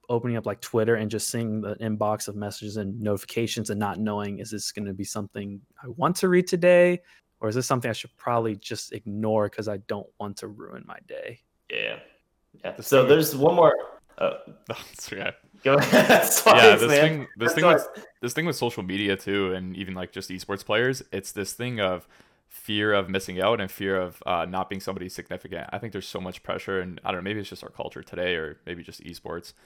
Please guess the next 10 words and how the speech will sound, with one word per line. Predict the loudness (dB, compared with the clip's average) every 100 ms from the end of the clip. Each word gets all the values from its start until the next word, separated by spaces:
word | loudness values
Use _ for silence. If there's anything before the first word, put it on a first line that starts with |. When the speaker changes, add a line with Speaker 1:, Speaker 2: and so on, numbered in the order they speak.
| _ _ _ -2
Speaker 3:
uh, | 0 0 -6
just, | -12 -6
like, | -6 -6 _ _
this | -16
pressure | -14 -4 -2 -2 -4 -2 -4 -6
of, | -8 -8 -10 -10
"I | -8
gotta | -6 -10
be | -12 -16 -16
somebody, | -14 -14 -12 -10